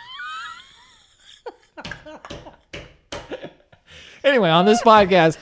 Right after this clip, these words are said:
the guy's like, "How long does it take you to edit, like, each video? Like, twenty-five minutes or something?"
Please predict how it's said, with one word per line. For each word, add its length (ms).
the 80
guy's 260
like, 160
"How 160
long 120
does 80
it 60
take 200
you 60
to 60
edit, 220
like, 340
each 200
video? 280
Like, 160
twenty-five 480
minutes 300
or 80
something?" 420